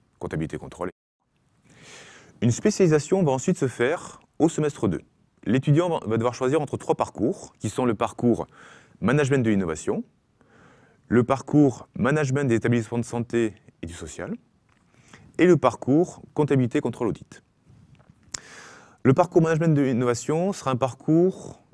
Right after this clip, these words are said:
peut-être le, sera peut-être le plus généraliste en termes de gestion, où l'étudiant verra des matières a-, assez diverses, tout en mettant l'accent quand même sur l'innovation. Le master, le parcours, pardon, euh,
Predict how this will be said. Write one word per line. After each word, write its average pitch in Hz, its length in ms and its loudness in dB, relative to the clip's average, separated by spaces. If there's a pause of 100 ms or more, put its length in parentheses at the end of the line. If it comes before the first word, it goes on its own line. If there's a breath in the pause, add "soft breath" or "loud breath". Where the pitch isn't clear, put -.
peut-être 151 160 2
le, 156 140 0
sera - 160 -2
peut-être 160 160 0
le 151 80 2
plus 139 100 2
généraliste 127 680 0 (600)
en 95 60 -10
termes 110 160 0
de 107 60 2
gestion, 95 280 -2 (680 loud breath)
où - 20 -20
l'étudiant 117 540 0
verra 107 320 2
des 110 80 0
matières 104 580 0
a-, 82 280 -2 (160)
assez - 180 -6
diverses, 92 480 -2 (240)
tout 220 220 2
en 185 40 2
mettant 156 200 0
l'accent 127 340 -4
quand 120 140 -2
même 127 260 -4 (180)
sur - 320 0
l'innovation. 135 400 0 (2500 loud breath)
Le 143 180 4
master, 156 380 2 (100)
le 117 300 4
parcours, - 480 2
pardon, 90 300 -2 (520 loud breath)
euh, 50 440 -10